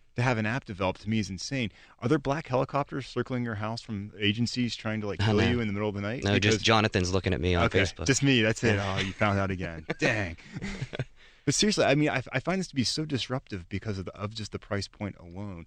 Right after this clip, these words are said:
Speaker 1: Are there
Speaker 2: Mm-hmm.
Speaker 1: people that are concerned of quality, thinking, "Well, if they're doing it for two thousand dollars, it's just gonna be, like, a one size fits all"? But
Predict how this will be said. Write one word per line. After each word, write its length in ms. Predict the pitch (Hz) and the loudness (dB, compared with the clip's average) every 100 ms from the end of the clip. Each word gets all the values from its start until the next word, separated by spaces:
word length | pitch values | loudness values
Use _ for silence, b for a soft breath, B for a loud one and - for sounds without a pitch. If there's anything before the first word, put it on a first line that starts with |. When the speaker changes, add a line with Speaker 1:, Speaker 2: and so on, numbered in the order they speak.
| B B B | B B B
Speaker 1:
Are 100 | - | 0
there 120 | 123 | 2
Speaker 2:
Mm-hmm. 40 | 80 | 2
Speaker 1:
people 200 | 85 170 | 2 2
that 100 | 151 | 2
are 60 | |
concerned 380 | 143 127 - 131 | 0 -2 -2 -4
of 120 | 110 | -4
quality, 400 | - 107 120 147 | 0 2 4 2
thinking, 300 | 151 135 120 113 | 0 0 0 2
"Well, 100 | 107 | 2
if 60 | |
they're 80 | - | 0
doing 200 | 107 117 | -2 -2
it 40 | 101 | -2
for 60 | |
two 160 | - 113 | -2 2
thousand 300 | 107 98 92 | 4 2 2
dollars, 320 | 95 98 92 | 2 2 -2
it's 100 | - | -8
just 180 | 107 - | -10 -4
gonna 120 | 101 | 0
be, 40 | |
like, 120 | 92 87 | 0 -2
a 80 | |
one 220 | 85 90 90 | -8 -8 -8
size 320 | 98 87 87 | -8 -10 -8
fits 220 | 98 - | -8 -4
all"? 200 | 95 104 | -4 -4
But 140 | 98 | -6